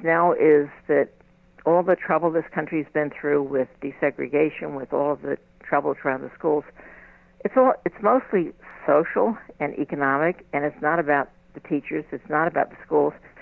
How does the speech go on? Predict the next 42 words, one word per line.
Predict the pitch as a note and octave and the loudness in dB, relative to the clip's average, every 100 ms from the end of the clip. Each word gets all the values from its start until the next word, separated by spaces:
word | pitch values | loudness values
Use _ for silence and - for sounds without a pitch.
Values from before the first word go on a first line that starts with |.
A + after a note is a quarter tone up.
| - - | -20 -8
I | E3+ | -6
mean, | D#3+ _ _ _ - _ | -6 _ _ _ -20 _
people | - A3 | -4 -2
talk | F#3+ G#3+ F3 | 2 2 4
about | E3+ - | 2 0
the | D3 | 2
good | F#3 | 4
old | F#3+ D3+ | 6 4
days | C#3 C#3+ C#3 | 4 2 2
as | C#3+ C3+ | -2 0
though | D3+ | 2
there | C#3+ C#3+ | 4 4
was | C#3+ C#3 | 2 0
a | - | -4
time | D#3+ D3 | -4 -4
when | D3 C#3 - | -4 -8 -4
schools | D3+ C#3+ - | -2 -2 0
were | C3+ | -2
great, | - D#3+ E3+ D3 | 0 0 0 0
and | - D3 C#3+ | -4 -4 -2
what | D#3 D#3+ | -2 0
they're | D3 | -2
really | C#3+ C#3+ | 0 -2
talking | - C#3 B2 C#3 | 0 -4 -4 -6
about | C3 C3 C3 | -2 -2 0
is | C3 C3 - - - - _ - - - - - _ - | -2 -4 -10 -20 -20 -20 _ -20 -20 -20 -20 -20 _ -16
the | C3+ | -12
schools | - D3+ - | -2 -2 -2
that | C#3 | -4
didn't | D3 C#3 C#3 | -4 -4 -4
have, | D3 B2 - - - | -2 -2 -6 -14 -8
uh, | B2+ B2 - - | -6 -6 -10 -6
integration, | C#3 C3 B2+ B2+ - B2+ | -4 0 -2 -2 -6 -12
the | - - | -14 -16
schools | - D3 - | -4 -4 -4
that | - | -10
didn't | D3 C#3+ | -8 -8
have | D3 C#3 | -8 -8
kids | - D3 | -4 -6
with | C3+ - | -6 -10
disabilities. | C3+ - - C3+ D3 C#3+ - _ - - - - _ - | -10 -10 -10 -10 -8 -12 -14 _ -20 -20 -20 -20 _ -8
So | E3+ D#3+ | -2 -2